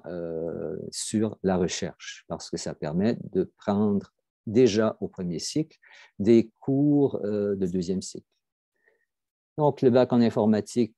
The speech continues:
offre une solide formation en maths. Euh, le,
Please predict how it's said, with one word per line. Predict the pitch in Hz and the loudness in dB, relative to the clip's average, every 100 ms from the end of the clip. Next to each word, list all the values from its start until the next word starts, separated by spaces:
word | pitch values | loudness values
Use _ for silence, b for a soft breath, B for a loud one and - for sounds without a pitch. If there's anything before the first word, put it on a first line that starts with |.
| - | -8
offre | 104 - | -6 -4
une | 98 90 | -4 -4
solide | - 131 135 135 | 0 2 2 2
formation | 139 131 120 139 | 0 0 -2 -2
en | 127 | -4
maths. | 139 156 180 _ - - - - _ - | -2 -4 -4 _ -20 -20 -20 -20 _ -8
Euh, | 101 95 | -6 -4
le, | 95 | -2